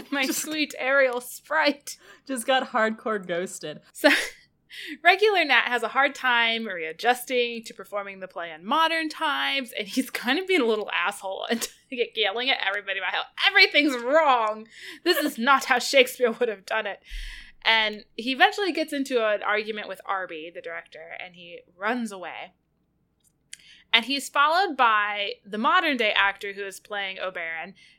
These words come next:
Speaker 1: and a vocal coach, both of which he was, like, pretty friendly with. And he explains to them how he has traveled through time, and they're just like, "Wow,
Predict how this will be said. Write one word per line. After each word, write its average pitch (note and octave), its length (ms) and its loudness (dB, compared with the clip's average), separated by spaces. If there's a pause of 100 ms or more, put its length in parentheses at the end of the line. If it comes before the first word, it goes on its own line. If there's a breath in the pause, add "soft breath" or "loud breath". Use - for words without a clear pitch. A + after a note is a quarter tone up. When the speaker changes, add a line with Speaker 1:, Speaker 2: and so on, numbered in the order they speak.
(140)
Speaker 1:
and G#3 380 0
a F#3+ 60 -8
vocal A3 320 -6
coach, E3 380 -14
both G3 200 -8
of F#3+ 100 -14
which F#3+ 220 -10
he G3+ 140 -14
was, F3+ 160 -18
like, E3 200 -12 (200)
pretty C#4 320 0
friendly G3 480 -6
with. E3+ 240 -12 (1200 soft breath)
And A3 400 6 (120)
he C#4+ 240 0
explains C#4 560 -2
to E4+ 40 -20
them F4 260 2
how C#4 300 0
he A#3+ 160 -8
has A#3 140 -8
traveled G#3 460 -8
through G#3+ 160 -2
time, F3 500 -14 (100)
and G3 160 -8
they're G3+ 140 -2
just G#3+ 240 -6
like, F#3 320 -6 (560)
"Wow, D#3 540 -12